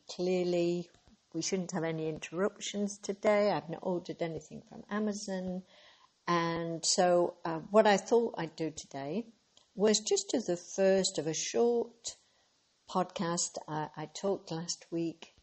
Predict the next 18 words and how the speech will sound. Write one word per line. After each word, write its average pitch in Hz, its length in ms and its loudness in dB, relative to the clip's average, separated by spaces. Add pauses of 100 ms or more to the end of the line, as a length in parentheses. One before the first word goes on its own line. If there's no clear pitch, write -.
(320)
of 156 80 -4
a 151 80 0
series 160 1000 0 (460)
of 156 140 0 (120)
podcasts 156 680 -8
called 147 420 -8
Goldmine, 175 680 2 (120)
because - 380 -8 (100)
I'd 160 180 -6
found 170 680 -4
that - 420 -10 (320)
book 202 380 0 (400)
about 156 340 -4 (140)
self-help 160 920 -4
classics, - 600 -10
if - 160 -10
you 160 100 -4
remember. 151 520 -6